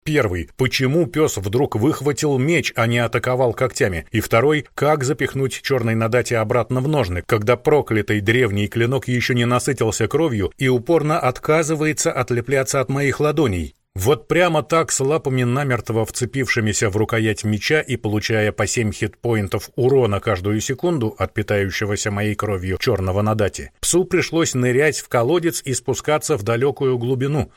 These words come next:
По словам Виги, дальше нашу группу ждали змеи и летучие мыши. Что ж, я очень надеялся, что крови этих чудовищ хватит накормить ненасытный проклятый меч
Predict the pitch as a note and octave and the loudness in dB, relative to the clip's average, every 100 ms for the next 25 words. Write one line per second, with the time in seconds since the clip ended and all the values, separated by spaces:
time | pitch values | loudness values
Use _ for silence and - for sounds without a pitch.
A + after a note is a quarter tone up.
0 | _ - G2+ G2 A2 G#2+ G#2 D#3 C#3 B2+ | _ -4 0 2 2 0 0 -2 -2 -4
1 | - G#2 A#2 C#3 - B2+ C3 B2+ A#2+ C3 | -6 -2 0 0 -2 -2 -2 -4 0 0
2 | C3 A2+ B2+ A#2+ G2+ G2 C3 C#3 C3+ A2+ | -2 -4 -2 -2 0 0 0 -2 -2 -2
3 | A2 - C#3 A#2 D3 D#3+ D#3+ - F2 - | -2 -2 -4 -2 -2 0 -2 -2 -4 -6
4 | - - D#3+ - A2+ C3 D3+ C3+ C3+ B2+ | -6 2 2 2 2 4 2 0 0 2
5 | D3+ E3 D3 - C3+ - C3+ C#3 D3+ C#3 | 2 2 0 -2 -2 0 0 2 2 2
6 | - C3+ C3+ B2+ - C#3 C3 C3 A#2+ - | 0 0 0 -4 -2 2 4 2 0 -2
7 | - D3 C#3 A#2+ A#2+ A2 A#2 A#2 A#2+ - | 0 2 2 0 -2 0 0 0 0 0
8 | G#2 G#2+ A2+ B2 A2 G2+ F#2 - A2 - | 0 0 2 0 0 -2 -2 -2 -2 0
9 | G2 F2+ A2 C#3+ D3 | -4 0 0 0 -2